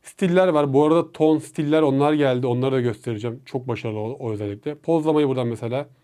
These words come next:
Pozlamayı seçip yine pozlamayı değiştiriyorum. İki kere dokundum. Derinliğe geldim. Büyütmeye geldim. Büyütme dediğimiz zaten buydu. Şöyle hafiften iki kere bastım.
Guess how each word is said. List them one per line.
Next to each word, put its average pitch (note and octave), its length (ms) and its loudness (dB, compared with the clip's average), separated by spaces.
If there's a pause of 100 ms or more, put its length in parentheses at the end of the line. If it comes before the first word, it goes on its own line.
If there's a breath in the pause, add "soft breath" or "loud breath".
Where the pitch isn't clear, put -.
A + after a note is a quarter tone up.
(120)
Pozlamayı C3 440 0
seçip C3 260 -6
yine A#2+ 140 -4
pozlamayı A#2 460 -4
değiştiriyorum. C3+ 580 -2 (1700)
İki D#3+ 160 -10
kere C3+ 220 -2
dokundum. B2+ 520 -4
Derinliğe C3+ 380 2
geldim. B2+ 460 -2 (520)
Büyütmeye B2+ 460 -4
geldim. A#2+ 440 -4 (300)
Büyütme B2+ 300 -8
dediğimiz A2+ 240 -6
zaten G#2+ 360 -8
buydu. G#2 340 -8 (200)
Şöyle C#3 120 -10
hafiften A#2 260 -8
iki A2+ 160 -10
kere A#2 200 -6
bastım. A2+ 400 -10